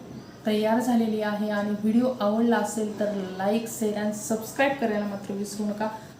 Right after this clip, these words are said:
असेच व्हिडिओ पाहत राहा. एकदम परफेक्ट अशी ही कटिंग आहे, सगळ्याला समजेल अशीच ही कटिंग आहे. आणि तुम्ही जर नवीन असाल तर नक्कीच तुमच्यासाठी ही कटिंग आहे,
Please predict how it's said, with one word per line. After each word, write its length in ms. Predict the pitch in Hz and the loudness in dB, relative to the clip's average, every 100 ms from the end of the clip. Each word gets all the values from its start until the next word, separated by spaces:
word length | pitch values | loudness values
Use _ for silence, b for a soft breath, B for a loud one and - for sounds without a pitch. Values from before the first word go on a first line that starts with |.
| 226 | -4
असेच 340 | 220 247 240 233 | 0 0 2 4
व्हिडिओ 340 | 226 226 220 | 6 4 2
पाहत 460 | - 214 226 220 220 | -2 -2 0 0 -4
राहा. 200 | 214 220 B B B | -4 -4 B B B
एकदम 380 | 247 220 247 240 | -4 -2 2 2
परफेक्ट 580 | 233 254 254 - 262 233 | 2 2 2 2 0 2
अशी 220 | 233 233 | 2 4
ही 180 | 233 233 | 4 2
कटिंग 380 | 214 214 233 214 | -2 0 0 2
आहे, 220 | 214 220 | 0 -2
सगळ्याला 520 | - 202 214 220 220 | -2 -2 2 2 0
समजेल 640 | - 240 233 226 214 208 - - | 2 8 10 10 8 0 -4 -6
अशीच 420 | 208 - 269 269 254 | -6 0 0 2 0
ही 100 | 233 | 0
कटिंग 340 | 208 214 208 | -2 -4 -4
आहे. 240 | 202 208 | -2 -2
आणि 260 | 202 202 220 220 B B - | -2 -2 -2 -6 B B 0
तुम्ही 260 | 262 262 277 | 6 6 6
जर 180 | 277 277 | 2 2
नवीन 420 | 233 220 233 233 | 4 4 4 2
असाल 300 | 214 226 208 - | 2 -2 -4 -2
तर 60 | 202 | -2
नक्कीच 520 | 202 208 - 254 - | -2 -2 0 -2 4
तुमच्यासाठी 500 | 226 233 220 208 214 | 2 2 -2 -4 -4
ही 100 | 202 | -6
कटिंग 400 | 202 196 214 202 | -4 -6 -2 -2
आहे, 240 | 196 202 | -2 -2